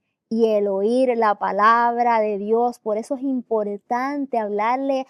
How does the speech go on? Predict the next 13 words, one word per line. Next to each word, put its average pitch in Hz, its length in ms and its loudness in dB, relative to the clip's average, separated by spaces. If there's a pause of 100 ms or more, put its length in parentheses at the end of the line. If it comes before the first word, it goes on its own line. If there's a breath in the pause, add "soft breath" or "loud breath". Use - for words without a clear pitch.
(180 soft breath)
a 233 100 -4
quienes 226 320 -4
nos 233 260 -6
rodean 226 680 -4 (280)
de 208 200 -2
la 196 160 -2
palabra 226 1000 -2 (320)
de 190 240 -6
Dios, 196 580 -4 (600)
para 196 300 0
que 220 200 -10
esa 254 420 -2
fe 247 680 0